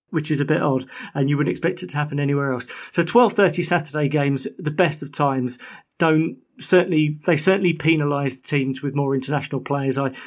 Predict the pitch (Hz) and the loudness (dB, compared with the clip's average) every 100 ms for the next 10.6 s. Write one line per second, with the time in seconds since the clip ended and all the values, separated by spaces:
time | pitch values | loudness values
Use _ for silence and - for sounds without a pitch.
0 | - 160 143 147 151 151 139 135 135 139 | -2 2 2 2 0 2 0 2 0 0
1 | 143 151 135 147 139 123 - - 139 135 | -2 -2 -2 0 2 0 -4 -2 0 0
2 | 135 147 135 135 131 139 135 151 143 135 | 0 0 0 -2 -2 0 0 0 0 0
3 | 143 135 143 135 - 139 139 143 131 135 | -2 -2 -2 -2 0 0 0 0 -2 -4
4 | 127 180 143 135 135 135 139 131 139 135 | -4 -4 0 0 2 -2 -2 -2 0 -2
5 | 131 - - - 156 156 139 - 143 135 | -4 -16 -10 -2 -2 0 -4 -4 -4 -2
6 | 131 135 131 127 196 139 147 139 139 139 | 0 0 0 -2 -6 -4 -4 -4 -4 -2
7 | 135 - - 123 120 - - - 214 233 | -2 -4 -4 -6 -6 -16 -12 0 2 2
8 | - 202 165 175 175 160 151 190 170 185 | 2 2 2 2 2 0 0 -2 0 0
9 | - 180 165 190 - 156 151 147 131 - | -2 0 0 0 0 -2 0 0 -2 -4
10 | 127 120 127 123 131 | -6 -2 0 0 -4